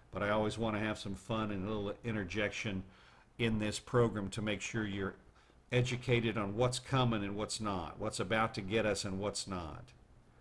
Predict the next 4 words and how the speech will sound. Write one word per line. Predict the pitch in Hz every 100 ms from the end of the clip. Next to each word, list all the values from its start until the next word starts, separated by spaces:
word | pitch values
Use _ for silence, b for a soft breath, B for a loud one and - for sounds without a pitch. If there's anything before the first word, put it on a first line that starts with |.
| b b b b -
So | - - 120 110 107 101 b b -
that's | - 123 127
pretty | - 131 117 110
cool. | - 117 - -